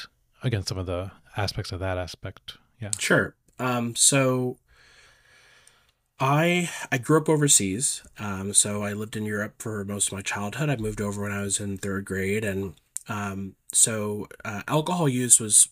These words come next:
Speaker 2: much more, like, sort of socially acceptable, um, among young people. And so, like, even from a young age, um, when I lived in Austria, like, you could ha-,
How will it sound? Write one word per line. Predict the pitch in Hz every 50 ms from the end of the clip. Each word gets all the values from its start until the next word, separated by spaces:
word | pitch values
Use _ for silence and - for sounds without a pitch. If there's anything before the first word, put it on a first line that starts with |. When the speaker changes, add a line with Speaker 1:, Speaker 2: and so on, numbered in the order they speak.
| _ -
Speaker 2:
much | 117 113 107 - -
more, | - 113 107 107 107 107
like, | 101 98 101
sort | - - 104
of | 104 101
socially | - - 117 101 - - 95
acceptable, | 95 - 123 - - 139 131 143 139 135 135 131 131 127 - -
um, | 107 104 101 98 92
among | 110 113 107 110
young | 113 110 107 113 117
people. | - - 131 127 - 139 135 131 123 123 123 123 -
And | - 113 110 104 104 101 101 104 104
so, | - - 110 104 110 107
like, | 107 104 98 101 101 - -
even | 110 117 117 110 104
from | 101 - 107 107
a | 104
young | 107 104 104 104
age, | 104 101 101 101 101 101 - - - - - -
um, | - 110 101 98 98 98 98 101 104 101 _ -
when | 127 113
I | 104 101
lived | 101 110 101
in | 101 87
Austria, | - 80 101 104 - - - 120 113 110 110
like, | 104 101 98 101
you | 107 104
could | - 107 98 90 -
ha-, | - - -